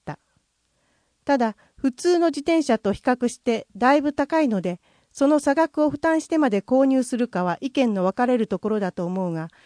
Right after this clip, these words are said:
体験できていい機会となった。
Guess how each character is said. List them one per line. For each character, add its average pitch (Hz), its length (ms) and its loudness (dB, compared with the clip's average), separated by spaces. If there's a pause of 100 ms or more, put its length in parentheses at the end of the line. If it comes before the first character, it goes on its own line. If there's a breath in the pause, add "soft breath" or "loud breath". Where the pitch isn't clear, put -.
(220 soft breath)
体 277 220 4
験 294 280 0
で 277 100 0
き - 80 -12
て - 260 -4
い 277 160 2
い - 40 -4
機 - 120 -20
会 208 220 -2
と 196 140 -2
な 190 80 -4
っ 170 60 -10 (100)
た。 - 160 -12